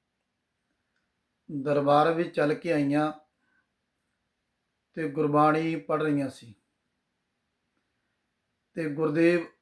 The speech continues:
ਆਰਾਮ ਪਏ ਕਰਦੇ ਸੀ। ਤੇ ਸਤਿਗੁਰੂ ਪਾਤਸ਼ਾਹ ਮਹਾਰਾਜ ਜੀ ਜਦੋਂ ਆਰਾਮ ਕਰ ਰਹੇ ਸੀ ਤੇ ਸਿੱਖ ਸੰਗਤਾਂ ਬਾਣੀ ਪੜ੍ਹਦੀਆਂ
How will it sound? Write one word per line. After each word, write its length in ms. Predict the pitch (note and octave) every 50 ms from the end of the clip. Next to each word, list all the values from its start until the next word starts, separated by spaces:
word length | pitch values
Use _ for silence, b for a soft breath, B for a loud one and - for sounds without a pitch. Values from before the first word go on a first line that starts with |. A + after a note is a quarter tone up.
| _ -
ਆਰਾਮ 360 | E3+ D#3 D#3 D#3 E3 E3+ D#3+
ਪਏ 180 | - - E3+ E3+
ਕਰਦੇ 340 | - D#3 C#3 B2+ C3 C3
ਸੀ। 260 | B2 - - - A2+ _ _ _ _ _ _ _ _ _ _ _ _ _ _ _ _ _ _ _ _ _ _ _ _ _ _ _ _ _ _ _ _ _ _ _ _ _ _ _ _ _ _ _ _ F3
ਤੇ 80 | D#3+
ਸਤਿਗੁਰੂ 500 | C#3+ - - D#3+ E3 D#3+ E3 F#3 F#3 F#3
ਪਾਤਸ਼ਾਹ 400 | - F3 E3+ E3+ - - F3+ E3+
ਮਹਾਰਾਜ 400 | F3 E3 E3 E3 F3 E3+ E3 D3+
ਜੀ 320 | D#3 E3 D3+ C#3 B2 - - _ _ _ _ _ _ _ _ _ _ _ _ _ _ _ _ _ _ _ _ _ _ _ _ _ _ _ _ _ D3
ਜਦੋਂ 440 | D3 D#3 D#3 E3+ F3 - - -
ਆਰਾਮ 360 | E3 D3 D3 D3+ D#3+ E3 E3 E3
ਕਰ 180 | - F3 E3+
ਰਹੇ 160 | E3+ F3 F3
ਸੀ 420 | D#3+ - - E3+ E3+ E3+ F3 F3+ F3+
ਤੇ 260 | F3+ - - F3 D#3+
ਸਿੱਖ 300 | E3+ - - E3+ E3+ E3
ਸੰਗਤਾਂ 640 | - - E3+ D#3 D#3 D3 - - - E3 E3 D#3+ D3+
ਬਾਣੀ 360 | C#3+ D3+ D3+ D3+ D3 E3 E3
ਪੜ੍ਹਦੀਆਂ 680 | D3+ - E3 D#3 D#3 D3+ D#3+ D#3 D#3 D3 C#3+ C#3+ D3+